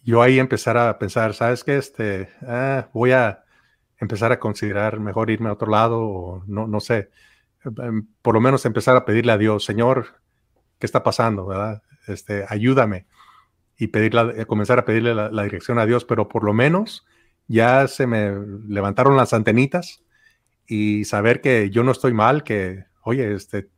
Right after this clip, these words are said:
señalar, ah, sol-, simplemente señalar algo de manera amable no, no quiere decir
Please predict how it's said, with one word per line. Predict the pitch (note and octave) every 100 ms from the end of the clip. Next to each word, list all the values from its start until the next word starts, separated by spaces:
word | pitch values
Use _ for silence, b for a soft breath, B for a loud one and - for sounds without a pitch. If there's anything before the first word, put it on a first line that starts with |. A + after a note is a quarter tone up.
| _ _ _ _ _ _ _
señalar, | A#2 G#2 A2 B2 B2 B2 -
ah, | G2+ F#2+ G2 A2
sol-, | - B2+
simplemente | - C#3 C#3 C3+ C#3
señalar | C3 G#2 A2+ B2 C3
algo | C3+ B2+ C3
de | G#2+
manera | G2+ A2 B2+
amable | A2+ B2 A#2+ G#2+
no, | G#2 A2+
no | G#2+
quiere | - G#2+
decir | - A2 G#2